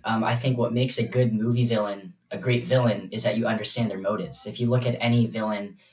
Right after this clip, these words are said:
in any other story, whether it be Black Panther or any Marvel movie, the great villains are the people who people can relate to and understand. That's what the audience wants.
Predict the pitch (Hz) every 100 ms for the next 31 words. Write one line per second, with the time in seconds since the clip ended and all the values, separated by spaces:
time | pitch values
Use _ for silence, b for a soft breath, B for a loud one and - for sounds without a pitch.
0 | b - 110 110 117 113 110 - 110 101
1 | 98 92 104 104 104 98 104 101 - 107
2 | 104 110 98 92 104 104 95 107 104 98
3 | 92 85 85 b b b 123 127 131 135
4 | 131 123 120 113 - - 104 - 127 120
5 | 113 117 104 98 90 120 110 - 104 95
6 | 107 113 147 131 117 - 92 - 107 87
7 | 82 98 - - 95 101 104 92 95 101
8 | 90 - -